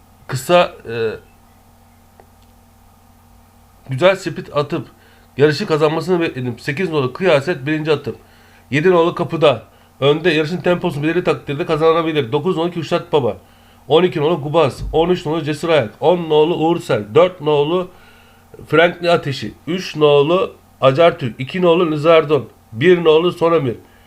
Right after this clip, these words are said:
Beş nolu Alsacıklı ve, e, Ekürüz ile yarışacak altı nolu Tibet. Benim bu koşuda, e, yani yazacağım sakın. Yani ben bu koşuyu kesinlikle kapatmanızı öneriyorum. Yani hepsi dedim. E, çünkü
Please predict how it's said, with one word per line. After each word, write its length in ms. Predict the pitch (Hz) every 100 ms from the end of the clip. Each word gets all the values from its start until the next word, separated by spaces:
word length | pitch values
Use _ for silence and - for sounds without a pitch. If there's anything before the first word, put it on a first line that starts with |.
| _ _ _ 104
Beş 360 | 117 180 175
nolu 160 | 156 143
Alsacıklı 720 | 143 170 175 175 131 131 139
ve, 260 | 120 -
e, 540 | 113 117 107 - - 131
Ekürüz 340 | 131 185 170
ile 120 | 160
yarışacak 500 | 139 120 151 156 135 127
altı 300 | 139 147 175
nolu 200 | 156 135
Tibet. 300 | 151 170 175 - - - _
Benim 220 | 139 165 180
bu 60 |
koşuda, 480 | 165 143 147 156 180
e, 60 | 117 120 117 107
yani 200 | 143 135
yazacağım 360 | 143 151 170 180
sakın. 380 | 160 135 107 113
Yani 200 | 151 131
ben 240 | 143 135
bu 60 | 180
koşuyu 440 | 160 - 143 180 - - - _
kesinlikle 720 | - 151 170 170 160 139 165 -
kapatmanızı 800 | 151 160 151 147 139 131 170 -
öneriyorum. 440 | 143 143 131 113
Yani 100 | 117
hepsi 300 | 127 170 143
dedim. 260 | 123 113 170 - - - - _ _ - -
E, 160 | - - _ _ _ _ _ _ _ _ _ - -
çünkü 580 | 180 165 131 147 175